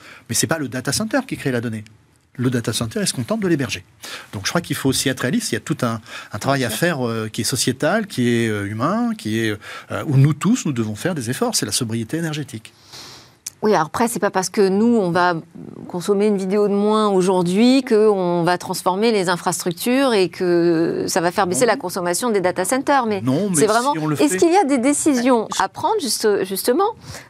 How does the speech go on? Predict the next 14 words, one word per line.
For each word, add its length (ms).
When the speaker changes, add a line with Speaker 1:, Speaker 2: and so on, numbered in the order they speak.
Speaker 2:
du 180
côté 260
des 120
pouvoirs 340
publics, 460
par 120
exemple ? 280
Est-ce 100
que 80
vous 240
attendez 480
des 60
décisions 640
là-dessus 440